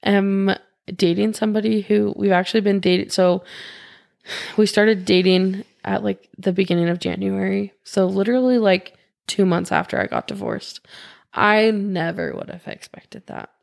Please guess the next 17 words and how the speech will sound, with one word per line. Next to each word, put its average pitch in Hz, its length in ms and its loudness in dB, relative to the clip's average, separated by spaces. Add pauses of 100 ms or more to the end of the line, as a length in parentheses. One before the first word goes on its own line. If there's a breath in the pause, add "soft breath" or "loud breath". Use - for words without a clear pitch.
(140)
I 180 320 2 (220)
<laughs> - 680 -8
wasn't 277 260 4
even 302 220 4
really 294 240 6
looking 247 380 2
for 254 140 -4
somebody, 196 500 2
but 185 280 -2
it 196 80 -4
just 226 220 -8
kind 226 220 -6
of 233 100 -6
happened. 190 640 -4
And 180 600 -2 (800 soft breath)
I 202 580 4 (100)
am 196 360 0